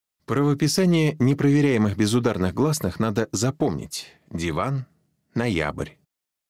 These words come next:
При необходимости следует обращаться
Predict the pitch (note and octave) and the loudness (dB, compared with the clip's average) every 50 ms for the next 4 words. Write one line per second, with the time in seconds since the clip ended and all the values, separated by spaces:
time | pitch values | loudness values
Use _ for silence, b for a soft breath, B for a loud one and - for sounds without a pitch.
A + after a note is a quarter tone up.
0 | _ _ - B2+ C#3 C3 A#2 A2 G2+ F#2 - G#2+ G2+ F#2+ F#2 G2 A#2 C3 - - | _ _ -4 -4 -2 0 0 -2 -2 -2 -2 -2 0 0 2 0 0 0 -2 -4
1 | - F3 D3 D3+ - _ _ _ - - - D3+ G3 F#3+ F3+ F3 E3 D3+ - D3 | -4 -4 -4 -4 -10 _ _ _ -10 -6 -2 -2 0 0 0 -2 -2 -2 -4 -4
2 | C3 C#3 C3 - - D#3 D#3 D3+ - - - C#3+ C3 G#2+ | -4 -4 -4 -4 -2 -4 -4 -4 -2 -2 -2 -2 -2 -2